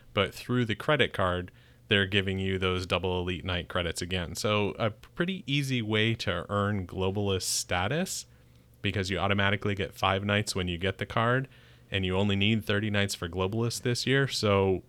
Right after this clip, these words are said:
you can go from zero nights to Globalist with just thirteen nights of stay at Hyatt. So it is a great way to quickly get Globalist status,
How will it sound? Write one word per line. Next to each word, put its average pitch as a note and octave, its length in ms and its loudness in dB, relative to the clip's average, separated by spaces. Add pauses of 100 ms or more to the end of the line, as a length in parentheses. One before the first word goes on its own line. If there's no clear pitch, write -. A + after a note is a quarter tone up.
(100)
you G#2+ 180 2
can G#2+ 220 0
go A#2+ 320 4
from G2 380 -2
zero G#2 320 2
nights G2+ 380 0
to G#2+ 140 0
Globalist G2+ 600 2
with F#2+ 160 -4
just F#2+ 280 -2 (200)
thirteen F#2+ 580 0
nights - 560 0
of F2+ 220 -4
stay F2+ 320 -2
at - 160 -8
Hyatt. F2+ 380 -2 (520)
So A#2+ 220 4
it A#2+ 100 6
is D3+ 180 2
a E3 60 2
great A#2+ 320 2
way A#2+ 220 0
to G2+ 160 -4
quickly B2+ 760 -2
get A2 320 -2
Globalist G#2 580 0
status, B2 800 0